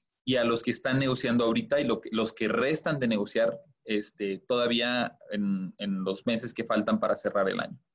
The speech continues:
Ahorita se los voy a poner en números, solo para no perderlos. Dos mil diecinueve habíamos cerrado con un cuatro setenta y siete promedio, beneficios dos punto ocho. El año pasado estuvimos cerrando casi sobre el cinco por ciento, que es lo que les decía.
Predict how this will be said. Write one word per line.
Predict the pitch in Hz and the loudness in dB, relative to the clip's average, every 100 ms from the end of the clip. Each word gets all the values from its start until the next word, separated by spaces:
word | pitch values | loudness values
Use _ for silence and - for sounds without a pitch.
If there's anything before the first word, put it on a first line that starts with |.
| _ _ _ _ _ _ _ _ _ _ _ - | _ _ _ _ _ _ _ _ _ _ _ -2
Ahorita | 123 120 143 | 0 0 -2
se | 120 | 0
los | 104 | 0
voy | 110 | 2
a | 113 | 2
poner | 117 123 | 2 2
en | 139 | 2
números, | 165 147 123 - | 0 0 -2 -4
solo | - 139 143 | -2 0 2
para | 127 117 | 2 2
no | 123 | 2
perderlos. | 143 143 175 202 233 - | 0 0 2 2 0 -4
Dos | - 131 139 | -4 0 2
mil | 165 | 2
diecinueve | 185 185 175 170 165 | 2 2 0 2 2
habíamos | 175 139 143 | 2 2 0
cerrado | - 127 123 135 | 0 2 2 2
con | 117 | 2
un | 117 | 2
cuatro | 123 120 131 | 2 0 -4
setenta | - 117 110 107 | -6 -2 0 0
y | |
siete | 107 113 - | 0 -2 -2
promedio, | - 110 120 139 233 - _ _ _ _ _ _ _ _ _ _ _ _ _ | 0 2 4 2 0 -4 _ _ _ _ _ _ _ _ _ _ _ _ _
beneficios | - 117 117 120 120 | -2 2 2 0 0
dos | 110 117 | 0 -2
punto | 131 120 | -2 0
ocho. | 156 180 220 - | 0 0 0 0
El | 120 123 | 0 0
año | 143 | 0
pasado | 135 123 131 | 0 0 0
estuvimos | 135 127 127 123 | 2 2 2 0
cerrando | 117 117 117 | 0 2 2
casi | 131 127 139 | 0 -4 -2
sobre | 131 107 | 0 0
el | 104 | 0
cinco | 120 120 | 0 0
por | 135 113 | 0 0
ciento, | 123 135 180 | 0 0 0
que | 131 | 0
es | 117 | 0
lo | 117 | 0
que | 113 | 0
les | 104 | -2
decía. | 95 - 151 214 | -2 -2 0 0